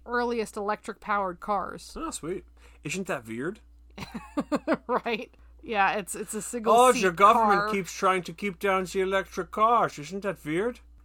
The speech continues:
Speaker 2: I think it's the stonecutters are doing it." They literally say, "Who holds back the electric car?"
Speaker 1: Yeah,
Speaker 2: Also,
Speaker 1: I
Speaker 2: who
Speaker 1: know.
Speaker 2: makes Steve Guttenberg a star?
Speaker 1: Also, you know
Speaker 2: We
Speaker 1: who
Speaker 2: do.
Speaker 1: the original stonecutters were? Uh, barbers that, uh, would cut out kidney stones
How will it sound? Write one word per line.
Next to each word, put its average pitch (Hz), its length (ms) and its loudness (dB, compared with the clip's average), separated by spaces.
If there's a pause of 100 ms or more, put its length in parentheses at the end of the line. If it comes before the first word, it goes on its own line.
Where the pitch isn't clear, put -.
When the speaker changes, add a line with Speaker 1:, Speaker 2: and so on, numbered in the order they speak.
Speaker 2:
I - 60 -12
think - 280 -8
it's 190 180 -12
the 170 100 -12
stonecutters 180 840 -2
are 123 80 -8
doing 165 400 -2
it." - 240 -18 (340)
They 135 160 -2
literally 123 360 -2
say, 117 180 -10
"Who 110 540 -14
holds 110 240 -12
back 107 240 -14
the 107 80 -14
electric 101 420 -18
car?" - 320 -14
Speaker 1:
Yeah, 208 220 -6
Speaker 2:
Also, 170 120 -2
Speaker 1:
I - 40 -6
Speaker 2:
who - 60 -10
Speaker 1:
know. 120 60 -6
Speaker 2:
makes 110 220 -10
Steve 110 220 -14
Guttenberg 98 440 -12
a - 40 -20
star? - 500 -12
Speaker 1:
Also, 190 500 -10 (280)
you 202 80 -14
know 208 60 -8
Speaker 2:
We 202 60 -10
Speaker 1:
who 208 80 -10
Speaker 2:
do. 233 40 -10
Speaker 1:
the 208 140 -8
original 196 360 -12
stonecutters 214 680 -10
were? 233 220 -10 (880)
Uh, 190 260 0
barbers 233 580 -8 (100)
that, 190 500 -8 (260)
uh, 196 200 -4
would 190 220 -10
cut 208 180 -10
out 202 200 -6
kidney 214 280 -12
stones 175 480 -14